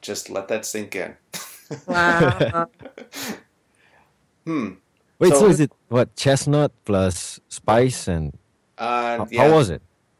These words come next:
Speaker 1: It was good. I really liked it. Um, I'm a big fan of the gyoza dog overall, so, um, might be a little bit biased, so I'm gonna probably like it regardless. <laughs>
Speaker 3: Uh-huh.
Speaker 1: So,
Speaker 2: Mm.
Speaker 1: um, it's one of those things I always kinda have to have when I'm there.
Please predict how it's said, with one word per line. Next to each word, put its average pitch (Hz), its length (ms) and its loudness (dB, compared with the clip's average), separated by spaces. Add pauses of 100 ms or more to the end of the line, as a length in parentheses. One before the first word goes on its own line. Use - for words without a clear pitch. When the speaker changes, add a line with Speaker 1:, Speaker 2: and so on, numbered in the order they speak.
(100)
Speaker 1:
It 139 60 -4
was 180 120 -4
good. 190 200 0
I 107 80 0
really 139 240 -2
liked 123 300 -6
it. 85 300 -8
Um, 95 420 -8 (160)
I'm 117 140 -2
a 127 60 -4
big 139 140 -4
fan 120 220 -6
of 110 80 -8
the 104 60 -14
gyoza 101 320 -8
dog - 220 -4
overall, 92 560 -2
so, 95 420 -6 (640)
um, 92 360 -10
might 98 160 -8
be 101 80 -8
a 98 60 -8
little 92 160 -10
bit 92 180 -10
biased, 95 560 -4
so 85 240 -6
I'm 90 140 -12
gonna 92 180 -10
probably 90 320 -10
like 90 220 -10
it - 180 -14
regardless. 90 840 -10
<laughs> - 1040 -20
Speaker 3:
Uh-huh. 90 220 -4 (160)
Speaker 1:
So, 87 440 -2 (580)
Speaker 2:
Mm. - 80 -16
Speaker 1:
um, 90 380 -4
it's 95 120 -14
one 107 120 -2
of 98 60 -6
those 95 180 -6
things 92 200 -12
I 87 240 -2
always 87 520 -8
kinda 90 220 -12
have 87 240 -10
to 87 60 -18
have 82 260 -10
when 87 120 -16
I'm 85 160 -16
there. 85 300 -18